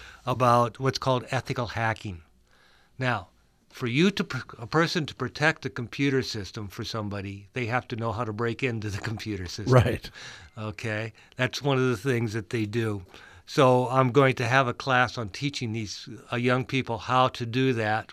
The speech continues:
Speaker 1: with an agreement that they're not gonna use it for the other stuff.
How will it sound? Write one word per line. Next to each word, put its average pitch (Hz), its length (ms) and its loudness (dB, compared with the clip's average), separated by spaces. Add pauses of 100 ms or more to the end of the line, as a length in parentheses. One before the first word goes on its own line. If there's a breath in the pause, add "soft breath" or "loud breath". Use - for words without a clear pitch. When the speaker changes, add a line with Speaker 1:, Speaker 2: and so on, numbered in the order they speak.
(140)
Speaker 1:
with 127 220 -4
an 123 100 0
agreement 117 460 0
that 107 160 -8
they're 117 100 -6
not 117 240 -4
gonna 113 160 -6
use 110 300 -2
it 104 100 -8
for 101 240 -8
the 113 160 -6
other 117 180 -2
stuff. 98 260 -8